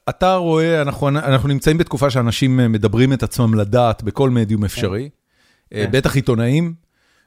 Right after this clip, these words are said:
Speaker 1: ו-, ואני אשאל אותך, כשאתה רואה עיתונאים אחרים, אה, אתה יודע לזהות מתי הם הפסיקו לדבר על מה שהם מבינים בו וזה נהיה חרטוט?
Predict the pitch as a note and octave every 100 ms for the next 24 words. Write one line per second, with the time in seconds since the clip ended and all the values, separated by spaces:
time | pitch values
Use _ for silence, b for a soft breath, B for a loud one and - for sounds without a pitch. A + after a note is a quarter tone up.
0 | - G2 G2 G#2 A2+ A#2+ A#2+ A#2+ B2+ _
1 | _ _ - A2+ A#2+ C3 - F#3 A3 G3
2 | - D3 D3+ - - B2+ - A#3 F#3+ D#3
3 | E3 - B2+ A2+ C3 G#2 A#2 A2 A2+ F2+
4 | A#2+ _ _ _ _ _ _ - G2+ G2+
5 | G#2+ G#2+ G#2+ A2 _ _ _ _ _ -
6 | A#2+ F3+ G#3+ F3 A#2 D#3 D3 B2 G2 A2
7 | B2 C3+ - - _ _ - A#2+ B2 D3
8 | C#3+ C#3+ A#2 - E3 D3+ C#3 A#2 A2 B2+
9 | C3+ B2 A2 A2+ A#2+ C#3 A#2+ A2+ G#2 A2+
10 | B2 A#2 A#2+ G#2 G#2 A2 A#2 - A#2 G#2
11 | F#3 G#3